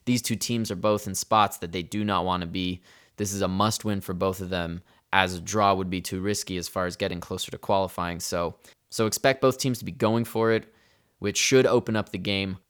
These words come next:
James Rodriguez looks likely to start for Colombia, and that's a huge game changer for them. I think things will go from bad to worse for Poland again,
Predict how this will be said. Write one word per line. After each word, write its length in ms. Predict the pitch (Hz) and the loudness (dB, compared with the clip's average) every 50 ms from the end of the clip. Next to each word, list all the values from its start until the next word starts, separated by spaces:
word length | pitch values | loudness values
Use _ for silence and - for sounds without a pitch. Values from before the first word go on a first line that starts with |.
| - - - | -12 -2 2
James 320 | 127 123 120 120 113 104 | 4 4 4 4 2 2
Rodriguez 560 | 113 104 101 95 107 113 107 110 110 104 90 | 2 2 2 2 0 2 2 2 2 2 0
looks 460 | 98 104 113 113 - - - - - | 0 0 0 0 0 -4 -6 -6 -4
likely 340 | 82 98 107 104 - 107 104 | -2 0 0 0 0 -4 -4
to 80 | 92 98 | -4 -4
start 320 | - - - 110 104 - | -2 0 2 2 2 0
for 120 | - 107 101 | -2 -6 -6
Colombia, 560 | - 107 104 104 98 95 98 95 95 92 - - - - | -4 -2 -2 -2 0 0 0 2 0 0 -2 -6 -16 -10
and 100 | - 95 | -6 -4
that's 140 | 104 101 - | -4 -4 -4
a 40 | 98 | -6
huge 340 | - - - 123 117 95 - | -6 -2 0 0 0 0 -2
game 220 | - 104 104 101 | -2 -2 -2 -2
changer 300 | 95 107 101 98 92 92 | -2 -4 -4 -4 -6 -8
for 160 | 90 - 92 | -8 -6 -4
them. 300 | 92 92 90 87 87 90 - _ - _ _ _ - | -2 -2 -2 -2 -4 -6 -10 _ -20 _ _ _ -8
I 80 | - 104 | -8 -6
think 200 | - - 113 - | -4 -4 -4 -2
things 240 | - 117 110 104 104 | -2 -2 -2 -2 -2
will 60 | 98 | 0
go 140 | 98 104 95 | 0 0 0
from 200 | - - 92 90 | 0 -2 -4 0
bad 260 | 98 101 95 95 90 | 2 4 4 4 2
to 80 | 92 | 0
worse 220 | 92 95 92 92 - | -2 0 -2 -2 -4
for 140 | - 87 82 | -8 -12 -8
Poland 400 | - - 107 104 101 98 92 90 | -2 0 0 2 2 0 -2 -2
again, 360 | 90 92 104 95 95 92 | -2 -2 0 0 -2 -4